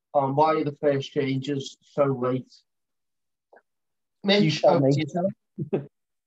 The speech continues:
Speaker 2: You tell me. I haven't got a clue.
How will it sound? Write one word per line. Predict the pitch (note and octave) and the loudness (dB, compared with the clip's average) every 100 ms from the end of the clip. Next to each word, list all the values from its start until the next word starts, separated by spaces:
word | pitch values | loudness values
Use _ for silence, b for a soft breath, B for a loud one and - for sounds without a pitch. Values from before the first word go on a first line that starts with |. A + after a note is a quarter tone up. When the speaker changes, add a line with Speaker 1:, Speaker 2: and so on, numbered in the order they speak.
| _ _ _ _ _ _ _ _ _ _ _ _ _ _ _ _ _ - | _ _ _ _ _ _ _ _ _ _ _ _ _ _ _ _ _ -4
Speaker 2:
You | D#3 | -2
tell | D3+ D#3 C#3+ | 2 4 4
me. | B2+ B2+ B2+ - _ _ | 2 0 -4 -16 _ _
I | C3 | 0
haven't | C#3+ D3 | 2 2
got | B2 | 0
a | |
clue. | G#2 B2 B2+ | -2 -4 -4